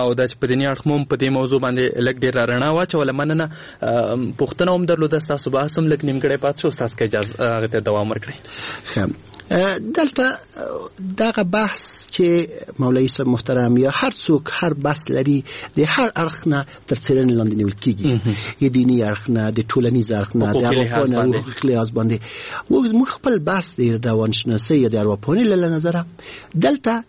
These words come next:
Speaker 2: یوه دوې جملې دي، ډېرې اسانه ویل کیږي، اما عملي کول یې ډېر ستونزمن دي.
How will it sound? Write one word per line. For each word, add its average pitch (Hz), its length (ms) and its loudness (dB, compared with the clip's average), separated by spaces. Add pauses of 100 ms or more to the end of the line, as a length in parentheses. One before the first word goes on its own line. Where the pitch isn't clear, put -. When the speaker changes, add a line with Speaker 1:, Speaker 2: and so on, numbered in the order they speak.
(380)
Speaker 2:
یوه 233 180 4
دوې 226 260 -2 (120)
جملې 196 320 4 (100)
دي، 233 120 4 (380)
ډېرې 226 460 2
اسانه 214 320 0
ویل 180 220 2 (100)
کیږي، 247 220 2 (160)
اما 160 280 2 (300)
عملي 135 420 2 (100)
کول 220 220 2
یې 202 80 2 (140)
ډېر 269 320 4 (140)
ستونزمن 123 460 2
دي. 107 140 -4